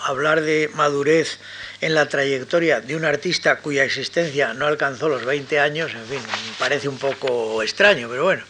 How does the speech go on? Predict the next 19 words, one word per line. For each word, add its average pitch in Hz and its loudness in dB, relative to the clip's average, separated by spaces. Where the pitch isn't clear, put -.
Eh, 160 4
al 185 6
final 262 6
de 269 6
su 233 4
vida 226 8
en 233 4
París 175 4
compuso 202 4
tres 233 6
maravillosos 202 6
cuartetos 175 2
de 147 2
cuerda, 127 4
pero 170 4
en 160 0
todo 269 4
cuanto 156 4
escribió, 170 4